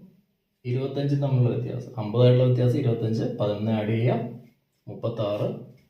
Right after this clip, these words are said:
മുപ്പത്താറും പിന്നെ ഇവിടുത്തെ ഒന്നും ഉണ്ടായിരുന്നു, അപ്പം മുപ്പത്തിയേഴ്, മുപ്പത്തേഴ്, ഇരുപത്തിയൊന്ന്. മുപ്പത്തിയേഴ്, ഇരുപത്തൊന്ന്.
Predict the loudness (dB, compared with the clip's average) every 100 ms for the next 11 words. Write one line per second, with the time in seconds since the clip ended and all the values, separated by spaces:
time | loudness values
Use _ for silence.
0 | _ _ _ -14 -10 -8 -6 -4 -4 -2
1 | -2 -2 -2 -2 0 0 0 -2 -4 -4
2 | -4 -2 -2 -2 -4 -12 -20 _ -16 -12
3 | -4 -4 -4 -8 -12 -10 -10 -8 -10 -10
4 | -14 -12 -10 -4 -4 -4 -8 -12 -8 -6
5 | -4 0 2 4 2 2 -6 -18 -20 _
6 | _ _ _ -10 -6 -4 -4 -6 -8 -6
7 | -8 -8 -10 -14 -20 _ _ _ _ _
8 | _ _ _ _ _ _ _ _ _ -14
9 | -6 -4 -2 -2 -2 0 0 0 0 -2
10 | -6 -8 -8